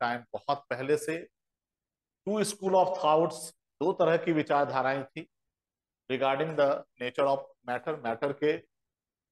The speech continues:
nature या प्रवृत्ति के हिसाब से।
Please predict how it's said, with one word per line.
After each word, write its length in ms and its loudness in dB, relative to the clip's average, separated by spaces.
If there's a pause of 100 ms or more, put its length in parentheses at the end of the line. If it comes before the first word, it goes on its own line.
(640)
nature 320 -2
या 140 2
प्रवृत्ति 500 0
के 100 -2
हिसाब 380 -2
से। 180 -20